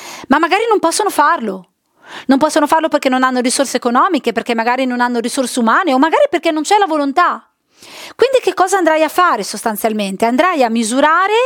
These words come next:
quello che è il differenziale. Quindi se tu hai messo che per te è importante lavorare in qualità dieci, ma poi ti rendi conto che in realtà rispetto alle risposte che hai, quindi quanto lo vivi oggi effettivamente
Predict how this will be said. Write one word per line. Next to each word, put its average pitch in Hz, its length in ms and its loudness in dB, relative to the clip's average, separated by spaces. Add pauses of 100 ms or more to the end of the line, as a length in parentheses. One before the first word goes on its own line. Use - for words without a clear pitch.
(640)
quello 427 440 2
che 294 120 0
è 320 300 0 (120)
il 294 260 2
differenziale. 247 1200 -2 (640)
Quindi 349 240 2
se 294 180 0
tu - 80 2 (100)
hai 415 60 0
messo 320 240 2
che 240 140 -2
per 233 160 -2
te 302 80 2
è 320 40 2
importante 269 460 -2
lavorare 220 460 0
in 233 80 -4
qualità 220 600 -2
dieci, 208 1040 0 (520)
ma 311 180 4
poi 480 320 2
ti 294 120 2
rendi 339 440 0
conto 226 520 0
che - 140 -2
in 285 80 4
realtà 392 500 0 (240)
rispetto 392 440 0
alle 285 100 2
risposte 339 440 -2
che 247 180 0
hai, 226 380 0
quindi 269 220 0
quanto 349 320 0
lo 277 120 0
vivi 254 280 2
oggi 226 300 0
effettivamente 226 840 -2